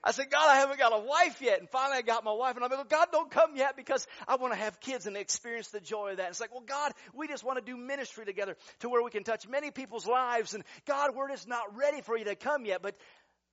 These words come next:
the longer that I've lived and the more that I've experienced with a wife and with kids and with all of you, it's just like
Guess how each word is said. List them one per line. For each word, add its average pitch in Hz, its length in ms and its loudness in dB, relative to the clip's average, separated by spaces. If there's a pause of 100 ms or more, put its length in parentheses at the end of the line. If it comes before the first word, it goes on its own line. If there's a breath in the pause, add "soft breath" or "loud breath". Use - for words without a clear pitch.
(160)
the 165 60 -8
longer 196 340 -6
that 170 140 -6
I've 151 160 -6
lived 143 360 -8 (380 soft breath)
and 151 100 -14
the 165 60 -10
more 185 180 -8
that 175 140 -8
I've 156 160 -4
experienced 147 600 -12
with 135 180 -12 (140)
a 147 80 -2
wife 143 480 -6
and 123 180 -14 (400 soft breath)
with 151 160 -12
kids 165 580 0
and 135 160 -8
with 131 140 -10
all 190 220 2
of 151 100 -4
you, 175 160 -6
it's 151 80 -10
just 170 140 -10
like 160 160 -2